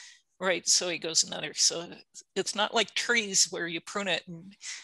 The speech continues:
and boy, you're committed for the rest of the, the life of that tree. Uh, with grapes, if all else fails, you can even come off at the ground and let 'em come up again. So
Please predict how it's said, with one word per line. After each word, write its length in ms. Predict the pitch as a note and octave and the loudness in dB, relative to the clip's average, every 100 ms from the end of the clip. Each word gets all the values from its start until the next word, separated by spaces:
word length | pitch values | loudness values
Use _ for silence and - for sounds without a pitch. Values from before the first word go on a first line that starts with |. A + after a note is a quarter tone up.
| - | -8
and 160 | F#3 F3 | -8 -2
boy, 140 | F#3 | 2
you're 200 | F3+ F3 | 2 0
committed 460 | - F#3+ F#3 F#3 D#3+ | -4 -4 0 0 -2
for 140 | - | -6
the 100 | E3 | -4
rest 320 | D#3+ E3 - | -2 2 2
of 120 | E3+ D3 | 2 -2
the, 220 | F3 - _ _ _ - | -2 -2 _ _ _ -12
the 80 | - | -4
life 320 | D#3+ E3+ D#3 | 2 2 2
of 60 | - | 0
that 240 | E3 - | 0 0
tree. 440 | - G3 F3 D3+ - - - - - | -2 -2 -2 -4 -10 -16 -14 -16 -10
Uh, 320 | - D#3+ D#3+ G3 | -4 -2 -2 -8
with 220 | G3 F#3 - | -10 -8 -2
grapes, 800 | F#3 - - - - - - - _ | -2 2 2 2 -2 -14 -18 -20 _
if 160 | G#3 - | -6 0
all 160 | F#3+ E3 | 2 2
else 240 | F#3+ - | 0 0
fails, 500 | - G#3 A3 A#3+ - | -2 0 0 0 -2
you 80 | E3 | -2
can 160 | - | -6
even 220 | F#3 F3 - | -6 -6 -8
come 280 | - F#3+ F#3 | -6 -4 0
off 280 | G3+ - - - - - - | 0 0 -10 -12 -12 -14 -6
at 160 | F#3 F3 | -4 -2
the 60 | |
ground 420 | F3 F3+ F3+ G3 F#3+ | 0 0 0 -2 -6
and 120 | E3+ | -4
let 160 | E3 | -4
'em 100 | E3+ - | -4 -8
come 180 | E3+ E3+ | -8 -8
up 160 | D3 | -10
again. 340 | - E3+ D3+ E3+ | -6 -6 -4 -2
So 280 | - F3+ | 0 0